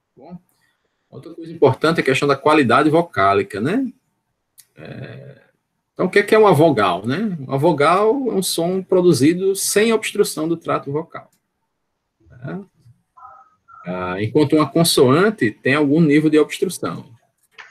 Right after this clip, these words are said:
Então, é mais uma daquelas coisas, né, que, que levam a gente a, a perceber que, pra falar português, você não precisa saber um monte de português, não. Nem precisa saber linguística, né? Mas esse curso vai exatamente focar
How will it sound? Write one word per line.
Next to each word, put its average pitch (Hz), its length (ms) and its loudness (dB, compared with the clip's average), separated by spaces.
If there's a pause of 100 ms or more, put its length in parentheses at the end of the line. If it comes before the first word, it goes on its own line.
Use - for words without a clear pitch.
(300)
Então, 110 180 -10
é 127 60 -2
mais 123 260 2
uma 147 80 2
daquelas 139 400 0
coisas, 151 320 0
né, 131 160 -4
que, 117 400 -4
que - 100 -16
levam 110 300 -2
a 107 60 -4
gente 101 420 -8
a, 90 460 -16 (440)
a - 60 -20
perceber 110 640 0
que, 98 440 -4 (120)
pra - 120 0
falar 127 360 2
português, 123 500 2
você 147 180 -4
não 147 80 -4
precisa 156 320 -2
saber 147 400 0
um 139 60 0
monte 135 320 -6
de 151 80 -20
português, 147 400 -4
não. 107 240 -10 (420)
Nem 107 140 -4
precisa 123 260 -2
saber 131 300 0
linguística, 135 580 -8
né? 135 200 -10 (880)
Mas - 480 -12
esse 110 300 -2
curso 127 340 -2
vai 123 140 0
exatamente 127 500 -2
focar 123 720 -2